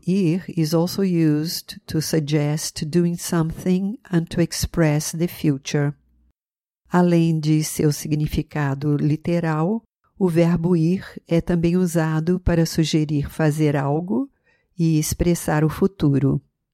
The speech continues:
Presente. I go, eu vou. He goes, ele vai. We go, nós vamos. They go, eles vão. Futuro.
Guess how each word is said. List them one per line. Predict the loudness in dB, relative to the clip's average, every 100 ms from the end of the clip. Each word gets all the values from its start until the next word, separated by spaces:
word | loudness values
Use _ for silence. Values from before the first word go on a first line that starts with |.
| _ _ _ _ _ _ _ 0
Presente. | 4 4 4 0 -2 -10 -12 -10 -12 _ _ _ _ _ _ _ -2
I | 0 0
go, | 2 2 2 0 -4 _ _ _ -2
eu | 2 2
vou. | 0 2 2 2 -2 _ _ _ _ _ _ _ _ _ _ -4
He | 0 0
goes, | 2 4 4 2 -4 -10 -14 _ _ -2
ele | 0 2 0
vai. | 2 0 0 0 -2 _ _ _ _ _ _ _ _ _ _ -4
We | 0 0
go, | 2 4 6 4 0 -6 _ _
nós | 2 4 2 0
vamos. | 0 0 0 -2 -4 -12 -20 _ _ _ _ _ _ _ _ _ _ -4
They | 2 2
go, | 2 2 4 2 -2 -10 _ -4
eles | 0 2 0 2
vão. | 0 0 -2 -8 _ _ _ _ _ _ _ _ _ _ _
Futuro. | -8 0 0 4 4 4 2 -2